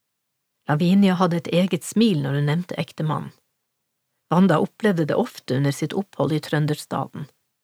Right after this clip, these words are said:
Det var hengivenhet mellom vertskapet hennes. Kanskje kjærlighet, falmet, lik blått arbeidstøy,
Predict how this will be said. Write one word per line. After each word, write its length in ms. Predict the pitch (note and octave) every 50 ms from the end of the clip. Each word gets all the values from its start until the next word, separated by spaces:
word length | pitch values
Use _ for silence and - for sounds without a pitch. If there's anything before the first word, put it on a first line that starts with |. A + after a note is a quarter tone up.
| _ _
Det 140 | - - D#3+
var 140 | E3+ F#3+ F#3 G3
hengivenhet 760 | F#3 F#3 F#3+ G#3 A#3 B3 A#3 G3 D#3 C#3+ D3 D#3+ D#3 - - F3
mellom 160 | E3 D#3+ D#3
vertskapet 560 | D3+ D#3 - - - - - D#3+ - - D#3
hennes. 300 | D#3 C3 B2+ - F3 - - - - _ _ _ _ _ _ _ _ _ _ _ -
Kanskje 380 | - F3+ F#3 A#3+ - - A#3+ - -
kjærlighet, 640 | A3 G3 G#3 A3 A3+ A3 G#3 G3 G3+ - - - - _ _ _ _ _ - -
falmet, 640 | E3 D#3+ F3+ G#3+ A#3 G3+ - C#3 - - - _ _ _ _ -
lik 240 | D#3+ E3 - - - _
blått 380 | - - F#3+ - - _ - -
arbeidstøy, 680 | F#3+ F3 F3+ A3 A3 - - - - - G#3+ F3+ F#3+